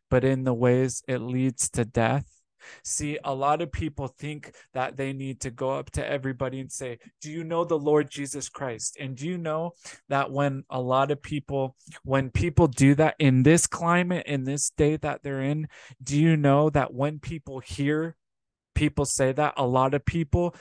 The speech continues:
this wall comes up in their heart, and it, and as soon as people say that, they get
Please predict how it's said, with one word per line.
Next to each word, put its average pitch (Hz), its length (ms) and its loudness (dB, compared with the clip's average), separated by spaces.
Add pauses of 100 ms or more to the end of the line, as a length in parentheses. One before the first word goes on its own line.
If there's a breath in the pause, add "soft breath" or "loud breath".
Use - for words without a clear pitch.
(140)
this 135 300 -2
wall 131 520 0
comes 131 420 -10
up 135 200 -2
in 131 140 -2
their 120 140 0
heart, 131 420 -2
and 131 180 -8
it, 127 200 -8 (340 soft breath)
and 135 160 -4
as 120 160 -4
soon 156 320 -6
as 143 160 -8
people 143 340 -4
say 131 340 -2
that, 156 300 -2 (640 loud breath)
they 139 160 4
get 131 260 -4